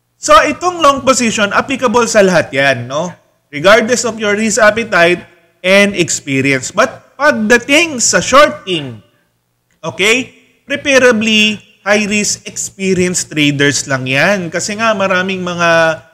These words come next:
kakaibang, ah, mga transaksyon na meron dyan at galawan na kung hindi ka nag-iingat, no,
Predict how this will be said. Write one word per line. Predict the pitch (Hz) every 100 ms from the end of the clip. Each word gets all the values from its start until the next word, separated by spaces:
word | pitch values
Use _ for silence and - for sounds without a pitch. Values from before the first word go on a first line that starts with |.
| _ _
kakaibang, | 175 175 180 175 175 170 180 208 180 147 127 _ _ _
ah, | - 160 156 147
mga | 147 156 156 156
transaksyon | 151 160 165 - - 185 196 175
na |
meron | 147 143 143 160 202
dyan | 185 175 151 180 190 - _ _
at | - -
galawan | 165 175 180 165 156 160 196 180 135 117 _ _ _
na | 175 196 196 185 175 -
kung | 202
hindi | 220 208 214 220 240
ka | 262 254
nag-iingat, | 226 208 190 185 254 233 226 202 202 139 - -
no, | 156 202